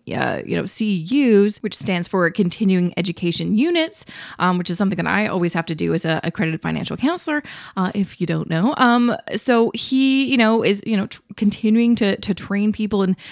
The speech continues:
uh, the financial field. And personally, I get a lot of questions from people, typically from, like, some of my YouTube videos, 'cause I've done a few videos specifically on how to pass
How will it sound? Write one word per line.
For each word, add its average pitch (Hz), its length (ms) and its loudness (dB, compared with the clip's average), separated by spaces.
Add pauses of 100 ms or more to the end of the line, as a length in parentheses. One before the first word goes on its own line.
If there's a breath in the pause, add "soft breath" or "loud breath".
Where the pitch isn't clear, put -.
(160 loud breath)
uh, 170 220 2
the 165 100 -4
financial 175 440 0
field. 302 300 2
And 269 100 2 (280 loud breath)
personally, 349 360 0
I 277 180 0
get 415 120 -2
a 403 80 -4
lot 302 180 0
of 285 60 -4
questions 277 400 -2
from 240 160 0
people, 233 540 2
typically 427 360 -2
from, 247 200 2
like, 226 260 0
some 226 200 -2
of 202 100 0
my 208 160 2
YouTube 180 300 -2
videos, 214 320 2
'cause 196 100 -2
I've 180 100 0
done 175 160 0
a 180 40 0
few 180 200 -2
videos 170 340 0
specifically 170 540 -2
on 165 180 0
how 180 140 -2
to 160 60 -2
pass 165 340 -4